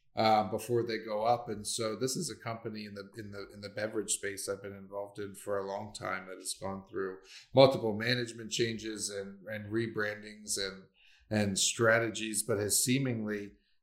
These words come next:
uh, got itself into a place now where it has, um, uh, shed a lot of costs because of, uh, a branding agreement it had with, uh, uh, a country singer named John Rich and a brand of his called Redneck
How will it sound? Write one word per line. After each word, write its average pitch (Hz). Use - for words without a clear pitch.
uh, 107
got 113
itself 110
into 110
a -
place 110
now 113
where 104
it 101
has, 98
um, 101
uh, 73
shed -
a 120
lot 117
of 110
costs -
because 117
of, 107
uh, 104
a 104
branding 110
agreement 110
it 101
had 110
with, 107
uh, 98
uh, 98
a -
country 120
singer 110
named 104
John 110
Rich 120
and 101
a -
brand 107
of 110
his 110
called 101
Redneck 110